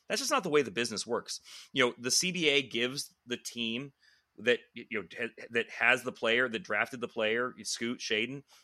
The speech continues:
they have the control to give them the most money, the most years. And we have seen time and time again, that's what players want.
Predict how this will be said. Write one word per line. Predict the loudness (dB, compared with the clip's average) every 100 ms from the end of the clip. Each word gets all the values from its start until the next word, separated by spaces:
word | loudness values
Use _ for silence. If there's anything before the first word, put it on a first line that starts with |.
| _
they | 0 4
have | 4 4
the | -2
control | -6 -4 0 0 0
to | -4
give | -4 0
them | 0
the | 0
most | -2 -2
money, | 0 0 0
the | -4
most | -4 -4 -6
years. | -8 -8 -8
And | -8 -6
we | -6
have | -6
seen | -6 -6
time | -4 -4
and | -2
time | -4 -2
again, | 0 0
that's | -2 -6
what | -6
players | -4 -4 -6
want. | -8 -8